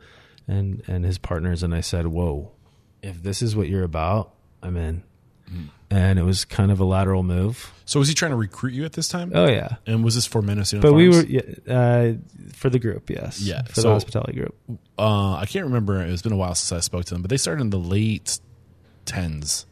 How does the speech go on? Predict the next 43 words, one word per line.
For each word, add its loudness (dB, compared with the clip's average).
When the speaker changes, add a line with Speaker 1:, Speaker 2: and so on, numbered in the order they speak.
Speaker 2:
like -12
two -6
thousand -4
nine, -6
Speaker 1:
Yeah. 2
Speaker 2:
eight, -4
that -2
Speaker 1:
Yeah. 0
Speaker 2:
area. -2
Speaker 1:
Uh-huh. -4
Speaker 2:
Where, 4
where, 0
where 4
are 6
we 0
in -2
the -6
timeline? -8
When -2
you -2
came -6
on -8
board? -14
How -2
many 2
locations? 0
Like, -2
where 4
Speaker 1:
They 8
Speaker 2:
was 6
their 6
Speaker 1:
had 4
Speaker 2:
company? 2
Speaker 1:
just 0
opened 2
their 0
second -2
Mendo. 4
Speaker 2:
Oh, 2
wow, -6
that's -4
early. -4
Speaker 1:
Mm-hmm. 0